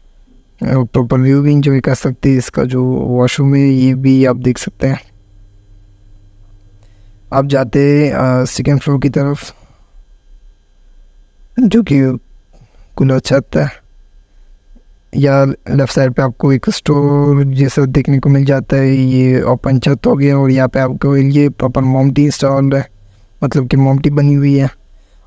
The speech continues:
और मोमटी कोई रफ type की मोमटी नहीं बनी, बिल्कुल proper decent looking मोमटी बनी है। यहाँ पे भी आपको cupboards और अटैच washroom देखने को मिल जाता है,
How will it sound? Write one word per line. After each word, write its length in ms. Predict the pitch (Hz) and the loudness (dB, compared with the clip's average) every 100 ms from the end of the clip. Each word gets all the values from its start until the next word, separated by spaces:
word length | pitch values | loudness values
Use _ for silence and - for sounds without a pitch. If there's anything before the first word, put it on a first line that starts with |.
| - | 0
और 60 | |
मोमटी 340 | 139 147 165 170 | 2 2 2 0
कोई 320 | 156 151 143 | 2 2 2
रफ 220 | 147 - | 0 0
type 220 | 151 147 - | -2 -2 0
की 60 | |
मोमटी 340 | 143 139 135 156 | 0 0 0 0
नहीं 180 | 160 | 2
बनी, 280 | 156 147 147 | 2 2 2
बिल्कुल 340 | 143 143 - 143 | 0 -2 0 -2
proper 540 | - 143 131 147 147 143 143 143 139 139 | -2 -2 0 0 2 2 0 0 -2 -6
decent 520 | 131 139 - 151 143 | -6 -4 0 -2 0
looking 300 | 139 139 143 | -2 0 2
मोमटी 280 | 139 135 139 | 2 2 0
बनी 340 | 143 147 147 143 | 0 2 2 4
है। 80 | |
यहाँ 180 | 143 135 | 4 2
पे 120 | 131 | 0
भी 100 | 139 | 0
आपको 380 | 139 123 139 139 | 0 0 -4 -4
cupboards 540 | 254 135 143 143 139 135 | -4 -2 0 0 0 -2
और 320 | 127 127 - _ - - _ - | 0 -2 -4 _ -20 -20 _ -4
अटैच 480 | 123 135 135 - | -2 0 0 -2
washroom 440 | 123 135 131 160 147 | -2 -2 0 0 0
देखने 280 | 143 147 139 | 0 -2 0
को 100 | 139 | 2
मिल 200 | 139 139 | 2 2
जाता 340 | 135 120 139 | 0 0 0
है, 160 | 143 | 0